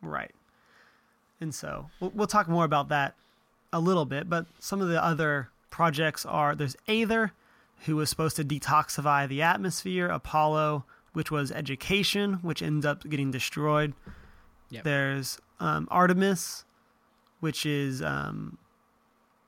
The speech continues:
Speaker 1: basically animal life. Um, Demeter, which is, um, seeds and stuff like that, et cetera, et cetera. And there's this big list of one, two, three, four, five, six, seven, eight,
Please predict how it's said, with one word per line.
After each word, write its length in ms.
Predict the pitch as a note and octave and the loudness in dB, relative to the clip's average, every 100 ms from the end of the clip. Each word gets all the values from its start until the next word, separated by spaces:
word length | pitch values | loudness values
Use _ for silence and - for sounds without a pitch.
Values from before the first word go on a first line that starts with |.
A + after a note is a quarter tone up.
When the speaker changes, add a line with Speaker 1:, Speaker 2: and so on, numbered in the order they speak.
| - | -4
Speaker 1:
basically 720 | D#3 F3 F3 E3 D#3 D3 C#3+ - | 2 2 2 0 0 0 -2 -4
animal 340 | E3+ E3 E3 E3+ | 0 2 4 4
life. 420 | F3 F#3 F3 - _ _ _ _ _ _ _ _ _ - | 4 2 -2 -10 _ _ _ _ _ _ _ _ _ -2
Um, 520 | - D#2 A1+ A1 F#3 - _ - A#3 | 0 0 -2 -6 -10 -16 _ -16 -6
Demeter, 640 | D3+ D3 E3 F#3 G3+ F#3+ E3+ _ _ _ _ - | -2 0 2 4 2 0 -4 _ _ _ _ -8
which 180 | D#3+ D#3 | -4 -2
is, 440 | D3 C3+ C3 - - _ _ _ _ _ - | -2 -2 -6 -10 -16 _ _ _ _ _ -6
um, 280 | D#3+ - C#3+ | -6 -4 -2
seeds 480 | - G3 F3 F3 D#3 | 0 2 2 2 0
and 80 | D3 | -2
stuff 160 | D#3+ | -2
like 120 | D#3 D3+ | -2 0
that, 140 | D3 | -2
et 120 | D3+ | 0
cetera, 300 | - D#3+ D3+ | 0 2 2
et 100 | C#3+ | -2
cetera. 480 | - D3 C#3 C3+ C3 - | -4 -4 -2 -2 -6 -6
And 100 | E3+ | -2
there's 140 | D#3+ | -2
this 120 | D3+ | -2
big 260 | C3 E3 C#3 | -2 -2 0
list 340 | D3+ D3+ - | -2 -4 -4
of 180 | D3+ C3+ | -6 -6
one, 220 | D3 D3+ | -8 -8
two, 240 | - E3 E3 | -8 -10 -10
three, 220 | - - - | -12 -12 -12
four, 240 | - - | -14 -14
five, 280 | - - - | -12 -12 -12
six, 420 | - - - - | -12 -10 -10 -10
seven, 400 | - E3+ D3 C#3 - F3 | -8 -6 -6 -8 -10 -8
eight, 160 | E3+ | -8